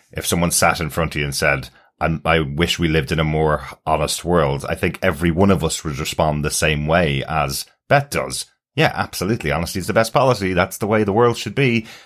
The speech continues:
Not realizing what it would really be like if every single person told the absolute honest what's exactly inside their head at that moment.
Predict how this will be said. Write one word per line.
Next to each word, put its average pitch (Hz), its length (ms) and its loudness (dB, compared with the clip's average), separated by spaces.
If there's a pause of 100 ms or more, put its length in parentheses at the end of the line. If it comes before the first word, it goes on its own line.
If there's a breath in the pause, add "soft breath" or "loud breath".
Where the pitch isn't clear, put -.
Not 101 340 4
realizing 85 760 2 (280 soft breath)
what 90 200 4
it 87 60 2
would 85 220 0
really 92 220 2
be 76 120 0
like 69 400 -4 (260)
if - 160 -2
every 80 360 0
single 78 380 -2
person 76 440 -4
told 80 480 -2 (420)
the 73 340 -6 (220)
absolute 82 680 0
honest 82 500 -2 (260)
what's 82 460 0
exactly 80 500 0
inside 76 360 2
their 69 120 -2
head 76 440 0 (360 soft breath)
at 80 200 -2
that 71 200 0
moment. 76 440 -4